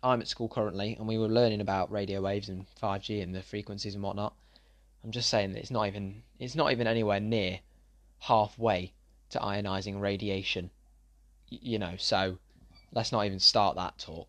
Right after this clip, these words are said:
But we got talking about five G.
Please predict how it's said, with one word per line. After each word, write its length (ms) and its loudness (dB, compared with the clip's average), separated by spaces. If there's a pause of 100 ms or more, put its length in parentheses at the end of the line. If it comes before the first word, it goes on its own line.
But 200 -4 (1400)
we 60 -2
got 160 8
talking 220 -2
about 160 2
five 300 2
G. 340 0